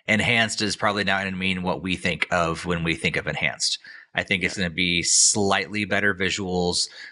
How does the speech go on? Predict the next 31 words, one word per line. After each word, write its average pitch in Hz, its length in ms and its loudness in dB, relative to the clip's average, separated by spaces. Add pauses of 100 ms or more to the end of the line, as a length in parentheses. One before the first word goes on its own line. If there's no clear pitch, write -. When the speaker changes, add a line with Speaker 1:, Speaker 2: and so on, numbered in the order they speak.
(140)
Speaker 1:
uh, 87 360 2
more 101 640 4
of 92 200 2
a 87 100 4
s-, - 360 2 (180)
uh, 95 300 4
of 101 100 0
a 101 40 2
static 98 440 2
frame 110 340 2
rate. 110 280 4 (440)
So, 95 520 4
Speaker 2:
Mm-hmm. 71 100 -10
Speaker 1:
you 101 100 0
know, 90 140 2
games 92 380 0
that 98 200 2
were, 98 400 0 (140)
were 98 280 2
fluctuating 98 720 2
a 92 60 0
little 95 220 4
bit 101 180 2
between, 98 600 0
you 92 80 -4
know, 98 200 2
thirty 101 340 0
and 95 100 -4
sixty 98 400 0
or 95 120 2
whatever 95 500 4